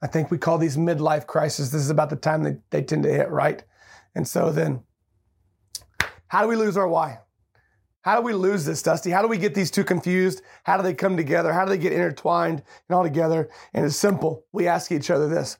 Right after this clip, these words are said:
"What do you do? What do you do?" It's get to know you shorthand. "Hi, my name is Dusty. I'm a pastor." "Oh, great. I know you. You fit over there. Good to know you," right? "What do you do? What do you do? What do you do?" And then guess what? It gets worse. We ask our kids,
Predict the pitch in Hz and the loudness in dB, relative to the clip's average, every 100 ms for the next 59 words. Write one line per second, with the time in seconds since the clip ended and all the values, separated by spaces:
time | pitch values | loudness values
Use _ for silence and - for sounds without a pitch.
0 | _ 180 196 196 151 131 _ _ _ _ | _ 0 2 2 0 -4 _ _ _ _
1 | _ - _ _ 180 196 185 160 131 156 | _ -20 _ _ 0 2 2 0 -2 -2
2 | 208 202 196 185 - 190 170 160 151 - | 0 2 0 0 0 0 0 -2 -4 -10
3 | _ _ _ _ _ - 233 233 226 202 | _ _ _ _ _ -2 2 2 0 -2
4 | _ 180 208 175 143 208 - 202 196 196 | _ 0 0 0 0 0 0 0 2 0
5 | 185 _ 151 143 180 180 - 180 175 - | -4 _ -8 0 2 2 0 0 0 -2
6 | - 185 156 185 175 - _ - 165 185 | 0 0 0 -2 -2 -6 _ -6 0 2
7 | 180 185 180 - 175 - 175 156 151 - | 2 2 0 -2 -4 0 0 2 0 -4
8 | _ - 170 _ - 196 165 165 151 139 | _ -14 -14 _ -2 0 2 2 0 -2
9 | 170 - - - - _ - 170 - - | -8 -14 -20 -20 -20 _ 0 0 0 -6
10 | - 202 214 214 160 - _ - 214 208 | -4 0 2 2 0 -4 _ -4 0 2
11 | 226 170 143 _ - 196 190 147 - - | 2 0 -4 _ 0 2 2 0 -4 -2
12 | 196 196 185 - 180 - - _ _ _ | 0 2 0 0 0 -2 -8 _ _ _
13 | _ - 185 156 147 131 - - _ _ | _ -2 0 2 0 -2 -4 -14 _ _
14 | _ _ 190 220 190 185 160 160 214 196 | _ _ -2 2 2 0 -2 0 2 0
15 | 127 - | -2 -14